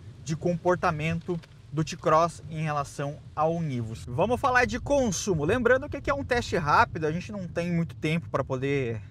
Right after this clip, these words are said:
fazer o teste da forma que a gente gosta, mas a gente tá aqui num trecho bem pesado, trânsito dentro e para, ele tá marcando aqui onze ponto cinco, onze ponto seis.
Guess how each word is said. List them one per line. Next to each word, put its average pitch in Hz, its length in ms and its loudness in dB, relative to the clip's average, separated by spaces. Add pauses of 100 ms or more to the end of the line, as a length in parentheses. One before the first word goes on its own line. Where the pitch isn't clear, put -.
(240)
fazer 127 360 -2
o 117 80 -4
teste 120 360 -8
da 117 120 -6
forma 113 280 -8
que - 60 -14
a 110 40 -10
gente 110 200 -12
gosta, 123 460 -4 (680)
mas 196 280 0
a 190 40 -2
gente 220 200 -4
tá 240 60 0
aqui 233 200 -4
num 214 140 -4
trecho 202 380 2
bem 175 300 0
pesado, 190 720 2 (480)
trânsito 160 480 -4
dentro 143 240 -2
e 156 60 -4
para, 170 480 2 (240)
ele 147 160 -8
tá 151 140 -4
marcando 156 400 -4
aqui 151 400 -6
onze 156 640 -4
ponto 147 320 -8
cinco, 156 640 -4
onze 139 380 -6
ponto 123 320 -8
seis. 143 500 -8